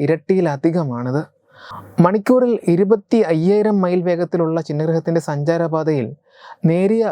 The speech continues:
വ്യത്യാസം വന്നാൽ അത് പ്രത്യാഘാതങ്ങൾ സൃഷ്ടിക്കും. നാസയുടെ കാലിഫോർണിയയിലുള്ള ജെറ്റ് പ്രൊപ്പൽഷൻ ലബോറട്ടറിയാണ് ട്വന്റി ട്വന്റി ഫോർ ഒ എൻ ഛിന്നഗ്രഹത്തിൻ്റെ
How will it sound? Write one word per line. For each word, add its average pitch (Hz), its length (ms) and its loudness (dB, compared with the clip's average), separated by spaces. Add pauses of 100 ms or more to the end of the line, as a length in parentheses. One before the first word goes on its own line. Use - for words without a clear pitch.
(120)
വ്യത്യാസം 180 600 0
വന്നാൽ 160 280 -2 (160)
അത് 131 100 -2 (120)
പ്രത്യാഘാതങ്ങൾ 165 720 -2 (120)
സൃഷ്ടിക്കും. 147 420 -6 (460)
നാസയുടെ 240 520 2 (240)
കാലിഫോർണിയയിലുള്ള 208 1000 2 (300)
ജെറ്റ് 190 280 -2
പ്രൊപ്പൽഷൻ 180 520 0 (180)
ലബോറട്ടറിയാണ് 165 760 -2 (720)
ട്വന്റി 196 360 2
ട്വന്റി 202 220 2
ഫോർ 208 160 2 (180)
ഒ - 100 4
എൻ 180 180 -2
ഛിന്നഗ്രഹത്തിൻ്റെ 170 580 -2